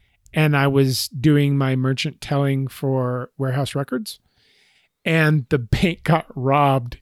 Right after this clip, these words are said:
in the front, and I never even knew about it. And then the,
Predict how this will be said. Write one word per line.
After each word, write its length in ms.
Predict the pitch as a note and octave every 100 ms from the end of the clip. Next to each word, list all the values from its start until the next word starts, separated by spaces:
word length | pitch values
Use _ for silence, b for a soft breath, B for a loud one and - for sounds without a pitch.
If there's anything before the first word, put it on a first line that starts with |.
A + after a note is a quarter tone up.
| _
in 160 | - D3+
the 80 | A#2+
front, 440 | - F3+ C#3+ - _ - _ _ -
and 100 | D3+
I 100 | C#3
never 360 | C3+ C3+ C3
even 200 | B2+ B2
knew 140 | A#2+ A#2
about 260 | A#2 A#2
it. 140 | - - _ _ _ B B B B B _
And 260 | E3 D#3+
then 380 | D#3 D3+ C#3+ C#3+ - - - -
the, 360 | C#3 B2+ C3